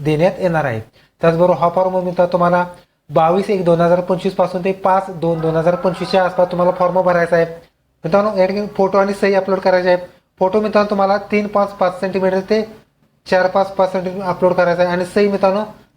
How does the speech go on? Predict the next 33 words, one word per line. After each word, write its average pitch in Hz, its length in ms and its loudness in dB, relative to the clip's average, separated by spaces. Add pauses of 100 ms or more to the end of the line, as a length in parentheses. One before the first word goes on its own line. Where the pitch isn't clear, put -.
(160)
तीन 214 180 0 (420)
सेंटीमीटर 190 440 2
ते 214 280 -2 (320)
दोन 180 200 2
पॉइंट 196 200 -2
पाच 190 220 0
सेंटीमीटरच्या 190 640 -2 (140)
आत 175 180 0
अपलोड 190 240 0
करायचे 185 340 0
आहे. 180 100 -2 (360)
आणि 190 280 -2 (380)
याची 175 260 -2
साईज 202 300 2
आहे 202 120 2
मित्रांनो, 196 320 0
तुम्हाला 196 240 0 (160)
चाळीस 196 280 0
के 214 100 0
बीच्या 202 300 2
तुम्हाला 175 340 -2
या 165 40 0
ठिकाणी 160 200 0
अपलोड 185 240 0 (560)
करायची 156 340 0
आहे. 127 180 -4 (440)
त्याचबरोबर 180 520 2 (360)
फीची 190 240 0
पावतीसुद्धा 202 540 0
या 196 60 2
ठिकाणी 190 220 -6
तुम्हाला 185 280 2
अपलोड 190 440 0